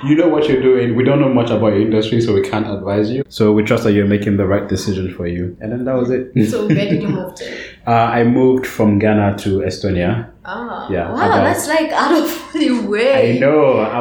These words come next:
Speaker 1: was,
Speaker 2: Oh.
Speaker 1: I met someone at my hotel yesterday, and they were asking me, like, "Where do you live?" And I said, "Estonia." They were like, "Most of your friends are in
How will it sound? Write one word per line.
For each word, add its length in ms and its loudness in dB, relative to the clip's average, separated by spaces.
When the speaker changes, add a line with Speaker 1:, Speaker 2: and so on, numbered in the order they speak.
Speaker 1:
was, 320 -2
Speaker 2:
Oh. 40 -18
Speaker 1:
I 60 -2
met 200 2
someone 240 0
at 160 0
my 60 0
hotel 420 2
yesterday, 480 2
and 100 0
they 60 0
were 220 -2
asking 300 0
me, 120 2
like, 160 -2
"Where 220 0
do 60 2
you 140 2
live?" 480 0
And 80 -4
I 60 -4
said, 240 -4
"Estonia." 480 -2
They 80 -4
were 160 -2
like, 160 -12
"Most 240 -2
of 80 2
your 140 4
friends 320 0
are 140 2
in 60 -2